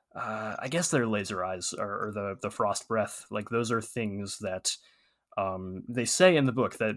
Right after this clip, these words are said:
those are things that are, a normal human would be completely incapable of doing. Um, and so part of what he's grappling with at the beginning of the story, um, and throughout it,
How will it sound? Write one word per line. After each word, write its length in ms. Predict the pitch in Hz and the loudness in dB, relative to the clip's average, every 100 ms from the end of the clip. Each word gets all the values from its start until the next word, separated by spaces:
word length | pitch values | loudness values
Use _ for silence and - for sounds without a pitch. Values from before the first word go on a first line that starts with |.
| 113 | 2
those 140 | 143 147 | 2 4
are 80 | 147 | 2
things 260 | 131 117 | 0 0
that 140 | 110 107 | -2 0
are, 360 | 104 101 98 - _ _ - | 0 0 -4 -8 _ _ -4
a 60 | 120 | 4
normal 300 | 151 160 135 | 6 8 6
human 320 | 139 127 120 | 4 4 4
would 120 | 113 | 0
be 380 | 107 104 101 - _ _ _ _ | 0 -2 -4 -10 _ _ _ _
completely 480 | - 123 117 139 127 | -2 -2 2 4 4
incapable 560 | 110 107 113 104 98 95 | 4 2 0 -2 -2 -4
of 100 | 92 | -4
doing. 360 | 98 90 95 - - - - _ | -6 -6 -10 -12 -20 -20 -20 _
Um, 420 | 95 92 95 95 - _ _ _ _ _ | -2 0 -2 -8 -12 _ _ _ _ _
and 140 | 107 107 | -6 -4
so 220 | - 107 | -2 -4
part 360 | - - 139 131 | -2 6 6 6
of 160 | 110 | 2
what 300 | 110 113 107 _ | 2 2 2 _
he's 360 | - - 117 101 | -20 -12 -8 -6
grappling 580 | - 113 107 110 98 95 | 0 2 2 0 -4 -4
with 360 | 95 90 - - _ _ _ _ | -6 -8 -10 -14 _ _ _ _
at 160 | 101 95 | -4 -4
the 60 | |
beginning 340 | 98 123 202 208 | -4 2 6 6
of 60 | 139 | 4
the 60 | |
story, 480 | 117 120 104 98 95 - | 2 -2 -2 -2 -6 0
um, 200 | 117 107 | 2 2
and 100 | 107 | 0
throughout 360 | - 117 113 120 | -2 2 4 4
it, 180 | 104 | 0